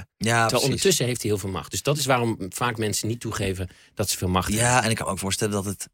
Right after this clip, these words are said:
Speaker 1: ik denk dat het soms, ik weet niet of je altijd het voelt dat je macht hebt. Kijk, echt,
Speaker 2: Nee.
Speaker 1: echt zo'n politieke
Speaker 2: <clears throat>
Speaker 1: Poetin-macht, dan weet je,
Speaker 2: Ja.
Speaker 1: "Ja, als ik dit doe, dan gebeurt
Speaker 2: Zeker.
Speaker 1: dat."
Speaker 2: Ja.
Speaker 1: Eh,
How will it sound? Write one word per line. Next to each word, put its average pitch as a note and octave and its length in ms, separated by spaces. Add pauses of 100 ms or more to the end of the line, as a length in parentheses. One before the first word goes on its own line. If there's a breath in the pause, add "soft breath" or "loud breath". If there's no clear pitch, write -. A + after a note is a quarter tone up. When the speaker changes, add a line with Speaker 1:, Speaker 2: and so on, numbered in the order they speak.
(460)
Speaker 1:
ik - 180
denk B2 180
dat A2+ 120
het G#2 100
soms, B2 340 (1600 loud breath)
ik B2 100
weet - 20
niet F3 80
of E3 60
je C#3+ 60
altijd D3 180 (140)
het - 20
voelt F#3+ 420
dat F#2 160
je F#2 60
macht F2+ 260
hebt. D#2 120
Kijk, - 120
echt, C3 120
Speaker 2:
Nee. C#3+ 80
Speaker 1:
echt C#3+ 160
zo'n A#2+ 120
politieke A#2+ 540
Speaker 2:
<clears throat> D3 40
Speaker 1:
Poetin-macht, B2+ 720
dan A2+ 160
weet A#2 240
je, A2+ 220 (160)
Speaker 2:
Ja. - 200
Speaker 1:
"Ja, F#2+ 300
als F2 140
ik D2 80
dit D#2+ 160
doe, F2 140
dan E2 160
gebeurt F#2+ 400
Speaker 2:
Zeker. A#2 40
Speaker 1:
dat." - 240 (100)
Speaker 2:
Ja. F2 120 (260 loud breath)
Speaker 1:
Eh, G#2 260